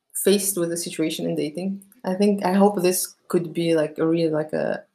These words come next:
a rule for, or something that each girl can use. It's always go back to the basics. Like, there's so much noise, there's so much negativity about dating and what it is and what it should be, and I always go back within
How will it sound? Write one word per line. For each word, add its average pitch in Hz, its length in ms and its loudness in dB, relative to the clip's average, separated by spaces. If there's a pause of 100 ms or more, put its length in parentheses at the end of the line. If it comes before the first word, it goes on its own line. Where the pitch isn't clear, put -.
(120)
a 175 100 4
rule 170 400 6
for, 156 460 2 (400)
or 175 80 4
something 214 400 4
that 170 220 2
each - 220 -8
girl 175 220 2
can 165 240 0
use. 165 380 -2 (420)
It's 196 200 -4 (140)
always 175 420 6
go 160 200 4
back 156 220 2
to 156 80 -8
the 151 100 -4
basics. 151 520 -2
Like, 170 120 -4
there's 233 320 4
so 214 240 4
much 185 280 2
noise, 151 340 -2
there's 190 320 0
so 226 200 2
much 208 200 0
negativity 165 580 -2
about 147 360 0
dating 160 480 0
and 156 180 -2
what 160 160 4
it 156 120 4
is 156 220 4
and 151 140 0
what 160 140 4
it 165 100 0
should 151 300 -2
be, 151 320 -2
and 139 260 -6 (520)
I 190 240 2
always 185 460 6
go 165 180 2
back 156 380 2 (220)
within 170 640 0